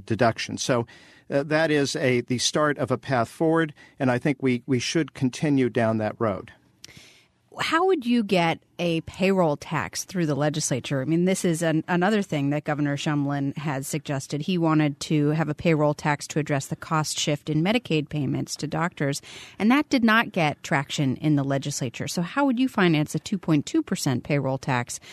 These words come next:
Speaker 2: to get this public option?
Speaker 1: Well, I think that there are two points. Uh, by the time that Governor Shumlin had made that proposal, he really had lost a lot of credibility on the, on the healthcare issue for having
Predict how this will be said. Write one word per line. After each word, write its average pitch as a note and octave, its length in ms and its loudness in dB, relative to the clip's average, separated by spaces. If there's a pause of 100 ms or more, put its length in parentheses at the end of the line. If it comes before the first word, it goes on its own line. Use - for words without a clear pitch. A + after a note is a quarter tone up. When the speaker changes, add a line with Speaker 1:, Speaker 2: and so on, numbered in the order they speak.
(260)
Speaker 2:
to F#3+ 80 -4
get E3+ 160 4
this C#3 120 -4
public C#3+ 320 -4
option? - 480 -8 (920)
Speaker 1:
Well, D#3 100 2
I D#3 40 4
think F3 240 2
that C#3 200 -2
there C#3 100 4
are A2+ 60 2
two E3+ 220 2
points. G2 420 -4
Uh, A#2 80 0 (160)
by B2 180 2
the A#2+ 160 -2
time C3+ 340 0
that A2 220 0
Governor A#2+ 300 0
Shumlin A2 400 0
had G#2+ 180 -6
made A2+ 200 0
that G#2+ 180 -2
proposal, C#3 520 -2
he G#2+ 120 -6
really A2+ 300 0
had A2 160 -2
lost A2 340 2
a G#2 60 -4
lot A2+ 220 2
of G#2+ 100 -10
credibility G#2+ 640 -2
on G2 160 0
the, - 180 -4
on G#2 140 -2
the F#2+ 80 -4
healthcare G#2 500 -2
issue G2 220 -6
for G2 160 -10
having G#2 400 -2